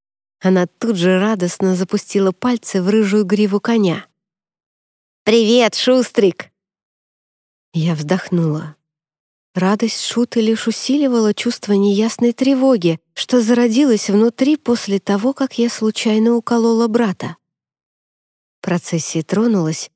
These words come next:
и я поспешила занять своё место, по левую руку от Света, на полкорпуса позади него. За мной, недовольно сопя, так что слышали, кажется, все окружающие,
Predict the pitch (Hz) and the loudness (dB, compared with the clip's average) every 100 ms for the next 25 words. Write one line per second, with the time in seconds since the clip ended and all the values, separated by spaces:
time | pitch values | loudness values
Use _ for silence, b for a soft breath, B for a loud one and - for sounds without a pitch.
0 | _ - 208 196 196 - 196 - 247 226 | _ 0 2 2 -2 -4 -4 -2 0 0
1 | 180 190 196 190 202 220 226 226 170 160 | 2 0 0 -2 -2 0 2 2 0 -2
2 | - - _ _ _ _ _ - 170 175 | -10 -18 _ _ _ _ _ -2 0 2
3 | 165 165 170 170 - 165 - - 190 262 | 0 0 0 0 -2 -4 -4 -2 -2 0
4 | 165 - _ - 214 208 196 190 - 254 | -4 -8 _ -4 -2 0 0 -2 -2 -4
5 | - 233 - - 226 220 190 208 233 208 | -2 -4 -4 -2 0 0 0 2 2 0
6 | 160 - _ _ _ _ _ _ _ - | -4 -8 _ _ _ _ _ _ _ -4
7 | 165 165 165 190 240 175 165 180 202 185 | 0 0 0 0 0 0 0 0 0 0
8 | 170 - 170 240 247 _ _ - 262 - | -2 -4 -4 -2 -4 _ _ -4 -4 -2
9 | 220 - 240 277 - 190 196 240 247 196 | -4 -2 -2 -2 0 -2 0 0 0 -2
10 | - 196 - - 226 190 190 185 170 269 | -2 -4 -2 -2 -2 0 0 0 0 0
11 | 208 180 - 170 | 0 0 -2 -2